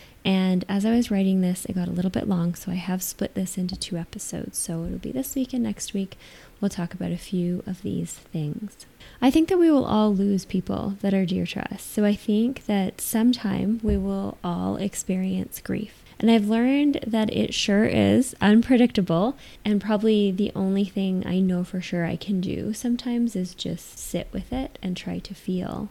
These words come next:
how grief feels for me. But between all the feeling times, I've had a lot of time for thinking.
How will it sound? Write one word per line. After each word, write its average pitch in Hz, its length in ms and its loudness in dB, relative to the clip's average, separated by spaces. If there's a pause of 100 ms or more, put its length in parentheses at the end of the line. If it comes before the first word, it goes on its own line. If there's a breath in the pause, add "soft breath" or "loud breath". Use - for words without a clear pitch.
(140)
how 175 460 -2
grief 180 300 -6 (120)
feels 190 340 -6
for - 120 -8
me. 220 360 -4 (360 loud breath)
But - 140 2
between 294 360 4
all 240 360 2
the 247 220 0 (240)
feeling 202 500 4
times, 208 760 0
I've 208 120 -4
had 214 160 -2
a 233 40 0
lot 202 340 0
of 196 120 0
time 180 420 -4
for - 180 -8
thinking. - 500 -10